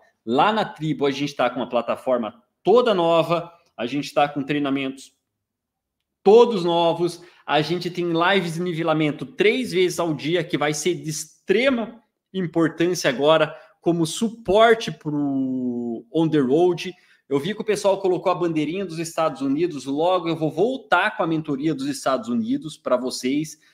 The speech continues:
porque é uma corretora diferente, são ativos diferentes.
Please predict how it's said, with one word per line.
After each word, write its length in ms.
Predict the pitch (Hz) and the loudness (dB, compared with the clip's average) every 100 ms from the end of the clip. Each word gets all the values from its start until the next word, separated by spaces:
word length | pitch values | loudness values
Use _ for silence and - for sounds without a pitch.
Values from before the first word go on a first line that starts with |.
| _ - | _ -4
porque 560 | 147 135 160 127 - - | -4 -2 -2 -2 -4 -2
é 140 | 160 | 4
uma 180 | 233 214 | 4 2
corretora 500 | - 165 156 156 135 | 2 0 2 -2 -2
diferente, 720 | 117 117 117 143 175 165 156 | -4 -4 -2 0 0 -2 -4
são 220 | - 175 | -4 -2
ativos 560 | 165 - 170 147 143 127 | -2 -2 -6 -4 -6 -6
diferentes. 880 | 131 - 123 120 165 185 175 - | -8 -4 -2 0 -2 -2 -6 -10